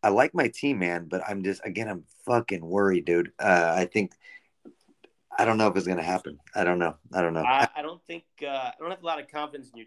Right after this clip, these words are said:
Speaker 2: defense.
Speaker 1: No, for sure. I, I, I picked up Arizona 'cause they're playing against New England, but they're projected to score about the same. So I'm, I, I'm gonna, I'm gonna decide against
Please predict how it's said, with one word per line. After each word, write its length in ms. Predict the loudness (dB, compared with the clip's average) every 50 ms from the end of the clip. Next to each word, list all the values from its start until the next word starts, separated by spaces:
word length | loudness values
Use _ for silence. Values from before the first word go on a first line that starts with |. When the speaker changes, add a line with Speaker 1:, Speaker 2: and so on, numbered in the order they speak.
| _
Speaker 2:
defense. 760 | -18 -18 -16 -12 -10 -10 -10 -10 -12 _ -20 -20 -20 -20 _ _ _ _ _ _ _ _ _ _ _ _ _ _ -20 -8 2
Speaker 1:
No, 460 | 6 8 8 10 10 10 8 6 6 2 _ -4
for 160 | 0 2 2
sure. 280 | 4 6 6 8 8 8
I, 120 | 8 6
I, 440 | 4 2 0 0 -2 -2 -2 -2 -2
I 20 | -4
picked 320 | -2 -4 -4 -6 -2 -2
up 160 | -2 -2 -2 _ _
Arizona 540 | -4 -2 -2 -2 -2 -4 -4 -6 -6 -6 -8
'cause 160 | -8 -8 -8
they're 100 | -8 -8
playing 280 | -6 -6 -6 -6 -6 -8
against 280 | -10 -12 -14 -14 -12 -10
New 140 | -8 -8
England, 400 | -8 -6 -4 -4 -4 -4 -4 -6 -4 -2
but 100 | 0 2
they're 280 | 2 2 2 0 -4 -12 _ _
projected 460 | -6 -2 2 2 2 2 4 4 4
to 100 | 4 4
score 380 | 2 -2 -2 2 4 4 4 4
about 260 | 2 0 -4 -4 -6
the 100 | -8 -10
same. 420 | -10 -8 -8 -8 -8 -8 -8 -10 -14 _ _ _ _ _ _ _ _ _
So 120 | 2 4
I'm, 140 | 4 4 4
I, 180 | 0 -2 -4 -2 -2
I'm 140 | 0 0 0
gonna, 140 | 0 -2 -2 -2
I'm 120 | -2 0
gonna 120 | 0 2 2
decide 440 | 2 0 2 2 4 4 4 4
against 560 | 4 0 -2 -2 -4 -4 -6 -10 -18 -20 -20